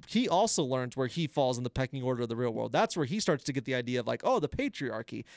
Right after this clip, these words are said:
and men rule the world," and he likes that idea that men rule the world, right? So Barbie, and then Barbie's figuring out at the same time that this figure that has been put together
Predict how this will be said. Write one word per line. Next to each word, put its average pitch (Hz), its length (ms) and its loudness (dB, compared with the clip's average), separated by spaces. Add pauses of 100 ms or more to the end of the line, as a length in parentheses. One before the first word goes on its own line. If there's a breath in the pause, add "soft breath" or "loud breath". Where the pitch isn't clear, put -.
(160 soft breath)
and 170 220 2
men 170 240 4
rule 202 200 8
the 214 120 6
world," 165 420 4
and 147 140 2
he 196 160 2
likes 226 300 2
that 160 180 4
idea 131 360 2
that 120 160 0
men 117 180 0
rule 117 220 2
the 120 80 0
world, 113 280 -4
right? 147 320 0 (460 soft breath)
So 165 400 4 (720)
Barbie, 175 440 2
and 170 140 4
then 180 80 4
Barbie's 190 420 4
figuring 147 380 2
out 135 120 4
at 131 100 -2
the 139 80 2
same 156 280 2
time 190 360 0 (260 soft breath)
that 147 320 2 (300)
this 160 180 4
figure 196 380 2
that 143 140 2
has 135 100 0
been 131 280 -2 (140)
put 156 160 -2
together 127 540 0